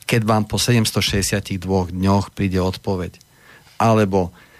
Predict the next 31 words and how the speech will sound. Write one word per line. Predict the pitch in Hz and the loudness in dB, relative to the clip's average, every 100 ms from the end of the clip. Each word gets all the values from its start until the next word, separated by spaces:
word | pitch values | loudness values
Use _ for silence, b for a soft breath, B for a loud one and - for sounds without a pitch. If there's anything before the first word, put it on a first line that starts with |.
| - - | -12 -8
ako | 85 98 | -4 -4
kolega | - 101 101 101 | 0 2 2 0
z | 92 | 0
Brezna | 95 104 104 95 | 0 0 0 -2
spomínal, | - 98 98 95 90 | -2 -2 -2 -2 -2
po | 110 | -2
deväťsto | 101 131 135 123 - 104 | 0 0 0 -2 -2 -2
dňoch | 87 101 107 98 - - _ _ _ - | 0 2 2 2 -4 -20 _ _ _ -2
prišli | 113 117 - 98 98 98 B B B B 101 | 0 0 0 0 -2 -4 B B B B 0
im, | 101 98 | 2 4
e, | 90 90 87 _ _ | 2 -2 -4 _ _
povolenia. | 117 107 107 104 95 87 87 b b b | 0 2 2 0 -2 -6 -10 b b b
Veď | - 127 147 | -4 -2 0
to | 135 | -2
sú, | - 127 - - | -2 -4 -6 0
to | 127 | 2
je | 127 117 | 2 2
už | 110 - | -2 -2
o | 101 113 | 0 2
ničom. | 110 104 - | 2 0 -4
My | 85 117 | 2 2
sme | 135 123 | 4 2
sa | 117 113 98 B B - | 0 0 -2 B B -2
preklopili | 127 151 113 113 - 110 110 110 | 0 0 0 -2 0 0 0 0
úplne | - 131 - 120 107 107 117 120 B B | -2 -2 0 0 2 0 -2 -4 B B
z | - - | -8 -4
odbornej | - 131 120 123 101 95 | 0 0 0 0 -2 -4
oblasti | 104 104 101 - - | -2 0 -2 -4 -4
do | 92 | -6
právnickej | 90 107 101 98 - - 92 | -2 -2 -2 -4 -6 -4 -4
roviny. | 90 87 82 | -4 -6 -8